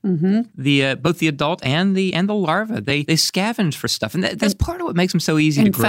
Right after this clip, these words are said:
Speaker 1: fact, most beetles are scavengers, and they lay their eggs, you know,
Speaker 2: Mm-hmm.
Speaker 1: in wet, moist places, dark places. And so
Speaker 2: Right.
Speaker 1: that's where you could, you lift up a log, you're gonna find your mealworm. <laughs>
Speaker 2: Yes.
Speaker 1: Mealworm.
Speaker 2: Yep.
Speaker 1: But I don't know if I would wanna eat it that way.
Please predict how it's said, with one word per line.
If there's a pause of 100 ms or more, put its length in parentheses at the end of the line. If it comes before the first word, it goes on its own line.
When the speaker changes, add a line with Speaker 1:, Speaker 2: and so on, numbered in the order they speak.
(140)
Speaker 1:
fact,
most
beetles
are
scavengers,
and
they
lay
their
eggs,
you
know,
Speaker 2:
Mm-hmm.
Speaker 1:
in
wet,
moist
places,
dark
places.
And
so
Speaker 2:
Right.
Speaker 1:
that's
where
you
could,
you
lift
up
a
log,
you're
gonna
find
your
mealworm. (260)
<laughs>
Speaker 2:
Yes.
Speaker 1:
Mealworm.
Speaker 2:
Yep. (380)
Speaker 1:
But
I
don't
know
if
I
would
wanna
eat
it
that
way.